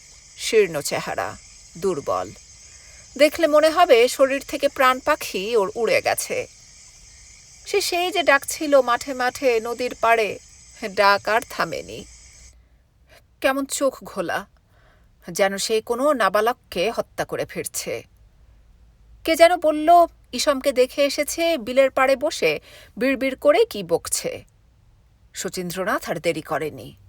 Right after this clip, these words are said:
মেলার দাঙ্গা এদিকে ছড়ায়নি, রাতে রাতে শেষ হয়ে গেছে। রূপগঞ্জ থেকে একদল পুলিশ,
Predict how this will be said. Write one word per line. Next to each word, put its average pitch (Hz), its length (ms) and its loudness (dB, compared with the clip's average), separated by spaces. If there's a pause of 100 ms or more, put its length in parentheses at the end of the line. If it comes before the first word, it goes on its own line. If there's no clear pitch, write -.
(680)
মেলার 233 360 4
দাঙ্গা 240 520 4
এদিকে 190 360 0
ছড়ায়নি, 127 680 -4 (460)
রাতে 170 320 -4
রাতে 170 280 -2
শেষ - 320 -6
হয়ে 110 140 -4
গেছে। - 540 -8 (720)
রূপগঞ্জ 165 480 -4
থেকে 240 380 -2
একদল 202 440 -2
পুলিশ, 196 500 -4